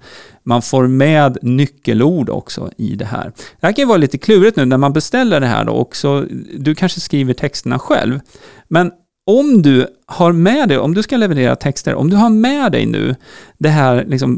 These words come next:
grundtanken kring S E O och framförallt också ta en titt på den här workshopen som vi har på hillmanacademy punkt se snedstreck S E O, då kommer du veta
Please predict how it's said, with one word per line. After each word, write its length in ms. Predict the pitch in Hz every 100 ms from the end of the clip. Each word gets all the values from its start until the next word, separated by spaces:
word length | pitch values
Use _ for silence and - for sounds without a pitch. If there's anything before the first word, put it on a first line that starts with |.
| 117
grundtanken 680 | 190 175 135 185 196 190
kring 240 | 165 120 117
S 260 | 117 - 156
E 100 | 214
O 220 | 120 131 -
och 340 | 156 - - 185
framförallt 500 | 117 151 123 254 233
också 240 | 127 - 107
ta 200 | - 214
en 80 | 214
titt 240 | 160 -
på 100 | 135
den 140 | 127
här 280 | 120 104 107 - - - -
workshopen 600 | 151 254 - 110 110 104
som 120 | 117
vi 60 | 117
har 120 | 110
på 120 | -
hillmanacademy 800 | 113 139 135 127 123 117 113 110
punkt 220 | 110 107 113
se 200 | - 104 -
snedstreck 600 | - - 131 110 107 107
S 260 | - 107 -
E 80 | 180
O, 220 | 135 139 - _ _ _ _ _ _ -
då 140 | 139
kommer 240 | - 240
du 300 | 214 151 226
veta 680 | 156 180 147 117 - 254 117